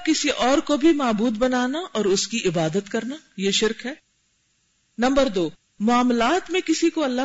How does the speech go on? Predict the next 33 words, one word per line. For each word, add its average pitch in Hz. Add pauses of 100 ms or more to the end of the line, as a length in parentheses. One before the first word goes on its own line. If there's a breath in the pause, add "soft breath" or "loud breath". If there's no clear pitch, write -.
کا 262
شریک 220
گرداننا۔ 156 (1500)
معاملات 220
سے 262
مراد 214
یعنی 190
اللہ 185
تعالیٰ 196
کے 220
جو 196
تصرفات 190
ہیں، 160 (1500)
ان 302
میں 285
کسی 233
اور 214
کو 226
شریک 170
سمجھنا 151 (420)
کہ -
اللہ 202 (120)
کوئی 247
کام 226
کر 214
سکتا -
ہے 233
تو 196
وہ 190
بھی 190
کر 165
سکتا -
ہے۔ 147